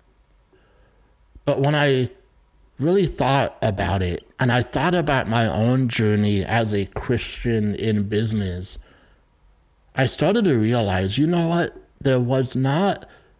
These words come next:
a whole lot of support for Christian entrepreneurs. There was really no community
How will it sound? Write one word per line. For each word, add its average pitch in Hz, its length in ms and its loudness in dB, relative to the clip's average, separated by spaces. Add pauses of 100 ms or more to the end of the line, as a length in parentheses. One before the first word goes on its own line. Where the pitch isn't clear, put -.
a 123 80 0
whole 160 500 0
lot 120 260 2
of 104 240 2
support - 920 -4 (600)
for - 300 -2
Christian 104 680 0
entrepreneurs. 98 1080 -2 (1120)
There 139 160 2
was 143 260 2
really 180 320 4
no 120 300 4
community 101 1000 0